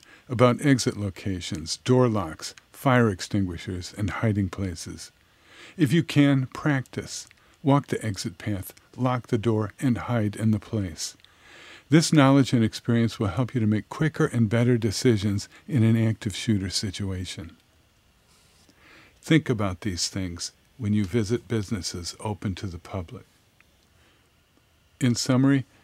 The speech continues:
active shooters are a medium risk threat based on low probability and high consequence. Believe that there are bad people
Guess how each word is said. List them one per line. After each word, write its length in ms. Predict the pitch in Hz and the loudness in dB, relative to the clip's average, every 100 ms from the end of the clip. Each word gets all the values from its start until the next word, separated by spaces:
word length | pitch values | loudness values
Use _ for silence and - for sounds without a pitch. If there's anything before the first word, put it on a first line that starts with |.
| _ - | _ 2
active 340 | 135 - 170 | 2 4 0
shooters 460 | - 160 143 135 - | 2 2 4 2 0
are 180 | 117 | 2
a 60 | 107 | 4
medium 460 | 107 131 151 156 131 | 8 8 8 4 4
risk 260 | 127 - | 2 -2
threat 400 | - 117 104 92 | -2 0 0 -2
based 320 | - 113 107 | 0 0 2
on 200 | 117 101 | 2 2
low 180 | 107 135 | 4 2
probability 800 | 135 139 127 123 117 117 113 120 | 2 0 2 2 2 2 2 0
and 140 | 110 101 | 0 -2
high 260 | - 117 | 0 -2
consequence. 840 | 107 - 104 - - - 90 - - _ _ _ _ - - - - | -2 -2 -4 -2 -10 -8 -10 -12 -20 _ _ _ _ -20 -20 -20 -4
Believe 380 | - 120 165 156 | 2 6 4 4
that 180 | 147 117 | 0 2
there 160 | 131 | 0
are 60 | 107 | 0
bad 340 | 98 123 131 | 0 0 0
people 460 | - 123 120 127 117 | -2 -2 -2 -6 -8